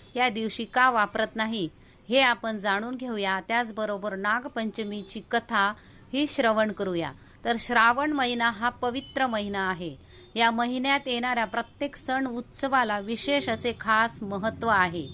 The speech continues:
तर श्रावण महिना भगवान शंकरांना समर्पित आहे. तर महादेवांच्या प्रतीकांपैकी एक महत्त्वाचे प्रतीक म्हणजे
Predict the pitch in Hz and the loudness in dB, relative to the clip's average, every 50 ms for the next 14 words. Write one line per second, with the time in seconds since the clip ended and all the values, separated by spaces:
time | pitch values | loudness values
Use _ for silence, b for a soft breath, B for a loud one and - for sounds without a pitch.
0 | B 95 B B B B B B B B - 247 247 233 - - 240 233 226 233 | B -18 B B B B B B B B -4 -2 -2 -2 0 4 6 6 6 6
1 | 240 277 285 269 262 247 240 240 233 226 226 202 247 247 196 185 180 208 226 240 | 4 2 0 -2 -2 -2 -2 -2 -2 -2 -2 -2 -4 -4 -6 -6 -4 -4 -4 -2
2 | 254 - 269 226 190 214 208 208 208 214 226 247 240 - 254 220 208 208 202 - | -4 -4 -6 -6 -4 -4 -2 -2 -2 -2 -4 -4 -2 -2 -2 0 0 0 -2 -2
3 | - 247 247 202 220 202 185 170 170 139 131 - B B B B B B B B | -4 -8 -6 -2 0 0 0 0 -4 -6 -8 -10 B B B B B B B B
4 | 247 254 254 240 226 226 220 208 247 269 285 233 277 262 240 240 233 233 226 226 | 0 2 2 2 2 0 0 2 2 2 2 2 0 0 0 0 0 0 0 -2
5 | 240 214 220 226 220 220 - 240 - 247 247 240 226 240 240 233 - 220 - - | -2 -2 0 -2 -2 -2 -2 -2 0 0 0 0 0 -4 -4 -4 -6 -8 -6 -6
6 | 220 226 - - 202 214 208 208 233 226 - 233 226 220 - 247 226 - 220 214 | -6 -6 -6 -8 -6 -4 -4 -4 -4 -2 0 0 0 0 -2 -4 -4 -2 -4 -4
7 | - - 240 - - 233 233 220 175 185 202 214 | -4 -6 -10 -8 -6 -6 -4 -2 -2 -2 -2 -4